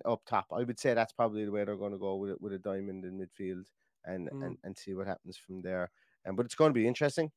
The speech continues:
Speaker 1: Gonna be an interesting setup there for sure. I think it is. Or it could even be a three four three. Could be James, Koulibaly, uh, Cucurella, Chilwell left midfield,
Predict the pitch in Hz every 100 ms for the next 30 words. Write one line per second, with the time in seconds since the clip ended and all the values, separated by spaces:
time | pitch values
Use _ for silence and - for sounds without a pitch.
0 | - 120 120 123 123 127 127 - 127 143
1 | 135 143 139 135 131 - 143 269 _ _
2 | _ 117 117 120 131 131 156 113 127 135
3 | 160 147 147 156 - 170 160 175 165 208
4 | 247 _ _ _ _ - 143 151 143 165
5 | 160 147 175 151 151 151 156 156 _ _
6 | - 143 143 156 151 147 147 147 139 _
7 | _ - 170 151 147 147 147 - 143 123
8 | 147 139 135